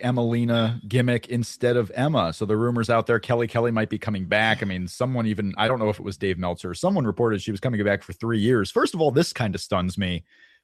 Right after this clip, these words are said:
uh, just because I, I thought Kelly Kelly was not someone who missed wrestling. Um, you haven't really seen much of her in a wrestling-related sense ever since she's, uh,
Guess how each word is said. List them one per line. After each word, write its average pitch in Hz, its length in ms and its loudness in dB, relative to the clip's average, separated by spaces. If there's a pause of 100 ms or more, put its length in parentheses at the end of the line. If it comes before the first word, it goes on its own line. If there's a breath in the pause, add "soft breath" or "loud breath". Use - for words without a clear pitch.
uh, 101 160 2
just 123 220 -2
because 107 680 0 (140)
I, 101 320 2
I 104 40 2
thought 107 260 4
Kelly 98 260 2
Kelly 98 320 0
was 95 420 -2 (680)
not 220 280 2
someone 170 300 4
who 131 160 4
missed 117 500 0
wrestling. 165 600 0 (120)
Um, 98 360 0
you 120 100 0
haven't 160 180 2
really 143 160 2
seen 143 280 -2
much 123 160 2
of 110 80 -2
her 113 480 2 (100)
in 101 400 0 (160)
a 107 100 2
wrestling-related 98 880 0
sense 92 540 -4
ever 92 300 0
since 92 260 -4
she's, 87 460 -6
uh, 87 240 -2